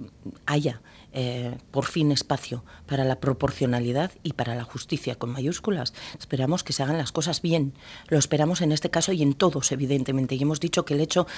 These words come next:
de que en este caso se haya puesto tan en evidencia y tan de manifiesto que la justicia no es igual para todos nos preocupa muchísimo, muchísimo.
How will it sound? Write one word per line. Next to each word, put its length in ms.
de 80
que 80
en 80
este 200
caso 240
se 140
haya 160
puesto 280
tan 200
en 140
evidencia 500
y 60
tan 200
de 80
manifiesto 640
que 80
la 100
justicia 600
no 240
es 140
igual 180
para 200
todos 220
nos 200
preocupa 480
muchísimo, 640
muchísimo. 580